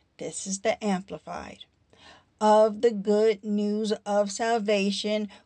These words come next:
which I preach to you, which you welcomed and accepted, and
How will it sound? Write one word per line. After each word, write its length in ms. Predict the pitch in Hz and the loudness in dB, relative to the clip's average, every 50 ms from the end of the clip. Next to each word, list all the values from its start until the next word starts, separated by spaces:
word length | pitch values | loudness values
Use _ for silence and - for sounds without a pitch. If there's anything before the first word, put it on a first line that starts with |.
| _ - | _ -8
which 460 | 196 190 208 220 220 214 208 202 202 - _ | 0 4 6 6 6 6 4 0 -8 -10 _
I 360 | - 208 208 214 220 233 233 - _ | -2 2 4 4 4 4 2 -2 _
preach 580 | - - - 214 226 233 220 202 - - - - _ _ - | -18 -18 -12 -8 -8 -8 -8 -10 -12 -14 -16 -16 _ _ -10
to 140 | - - 254 | -8 -6 -6
you, 540 | 254 226 214 220 226 214 214 214 220 220 - - - - - - _ _ _ - | -6 -4 -2 2 4 4 4 4 2 -2 -6 -12 -20 -20 -20 -20 _ _ _ -10
which 540 | - 196 190 226 240 247 262 214 - - | -6 -2 2 4 4 4 2 2 -2 -6
you 400 | 208 208 208 202 220 240 247 247 | -6 -4 -4 -2 -2 0 0 0
welcomed 1080 | 233 214 202 190 190 196 214 220 233 247 262 269 262 _ - 208 196 185 170 170 170 - 180 - _ _ - | 0 -2 -2 -2 0 2 4 4 6 6 4 4 2 _ -4 -4 -4 -4 -6 -10 -12 -16 -18 -20 _ _ -8
and 420 | 226 233 220 220 214 214 208 196 - _ | -2 0 2 2 2 2 0 -4 -6 _
accepted, 1000 | - 214 190 - - - - - - 233 233 254 247 - _ _ - 185 175 - - - - _ _ _ _ - 240 | -4 -4 -4 -4 -6 -8 -6 -4 0 0 0 0 0 -4 _ _ -10 -10 -10 -10 -10 -14 -20 _ _ _ _ -8 -6
and 360 | 240 247 254 254 262 269 | -4 -2 -2 -2 -2 -2